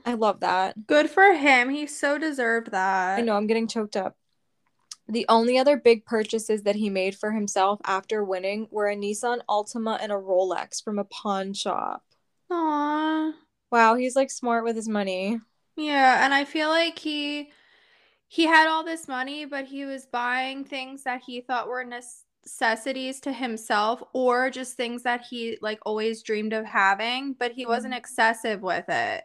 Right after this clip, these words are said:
Speaker 1: Right, like, not over the top.
Speaker 2: Yeah.
Speaker 1: Ford later demanded that Abraham give him a share of his winnings. Remember, this is the guy that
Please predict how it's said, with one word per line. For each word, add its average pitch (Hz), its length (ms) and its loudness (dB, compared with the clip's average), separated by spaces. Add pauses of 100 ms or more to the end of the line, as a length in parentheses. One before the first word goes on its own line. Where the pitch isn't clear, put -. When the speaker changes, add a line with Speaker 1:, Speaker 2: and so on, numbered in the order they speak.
(100)
Speaker 1:
Right, 208 460 0
like, 202 160 0
not 202 220 0
over 196 180 -2
the 190 80 -10
top. 190 380 -4 (100)
Speaker 2:
Yeah. 208 680 -6 (560)
Speaker 1:
Ford 247 340 8
later 233 320 6
demanded 202 840 0
that 196 300 2
Abraham 208 640 0
give 196 260 -2
him 208 260 -6
a 214 60 -6
share 190 400 0
of 180 120 -4
his 185 220 -10
winnings. 170 680 -8
Remember, 196 340 -4
this 190 200 -6
is 190 100 -10
the 196 100 -8
guy 180 280 0
that 170 260 -4